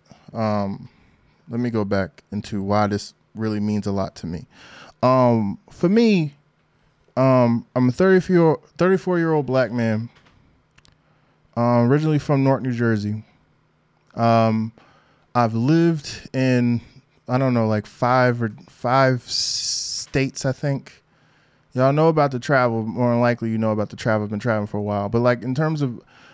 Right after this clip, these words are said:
I've been, since I was, I've, like I said, I've lived in five states or whatever, right? And I remember when I was, when, when I was doing that, I kinda thought that was, like,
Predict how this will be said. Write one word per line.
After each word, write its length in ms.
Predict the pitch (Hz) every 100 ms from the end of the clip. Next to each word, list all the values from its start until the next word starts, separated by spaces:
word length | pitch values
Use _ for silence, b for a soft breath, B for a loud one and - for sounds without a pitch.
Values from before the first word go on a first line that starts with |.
| B
I've 380 | 131 165 185 143
been, 480 | 151 156 147 139 123
since 360 | - - 175 160
I 100 | 151
was, 500 | 139 135 117 117 - _ _ _ _ _ _ _ _ _ _ _ _ _ _ _ _ _ _ _ _ _
I've, 180 | 135 139
like 380 | 135 - - 139
I 80 | 135
said, 220 | 151 139
I've 160 | 123 127
lived 200 | 147 143
in 80 |
five 340 | 131 139 135 123
states 340 | - 110 101
or 40 | 104
whatever, 280 | 101 95 107
right? 320 | 120 120 107 _ b b b b b b -
And 580 | 139 147 143 139 135 131 - _ _ _ -
I 80 | 143
remember 320 | 156 185 190
when 140 | 185
I 80 | 165
was, 280 | 151 131 120
when, 140 | 143 156
when 320 | 156 135 156
I 80 | 156
was 160 | 143
doing 260 | 131 233 220
that, 140 | 160
I 60 | 143
kinda 280 | - 208 170
thought 340 | - 175 135
that 120 | 147
was, 240 | 151 151 139
like, 340 | 147 139 120